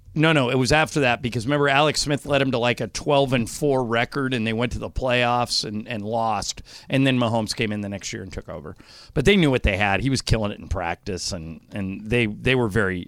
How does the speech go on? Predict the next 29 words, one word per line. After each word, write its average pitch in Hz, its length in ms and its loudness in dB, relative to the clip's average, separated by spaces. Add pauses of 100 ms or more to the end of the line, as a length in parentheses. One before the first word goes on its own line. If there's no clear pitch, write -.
high 85 300 -4
on 73 100 -10
Mahomes. - 720 -12
There's 165 220 6
a 143 40 4
couple 247 200 4
of 247 80 2
guys 208 260 6
out 175 200 6
there 156 180 6
that 131 180 0
the 139 80 0
Rams 156 360 4
should - 200 -2
go 131 160 4
get, 127 380 0
and 127 160 2
I 175 100 4
mean 120 340 2
now. 117 380 0 (180)
We'll 147 140 4
tell 185 180 4
you 143 100 6
who 151 100 4
they 127 160 6
are 127 140 4
coming 135 260 2
up 127 100 -2
next. 123 440 0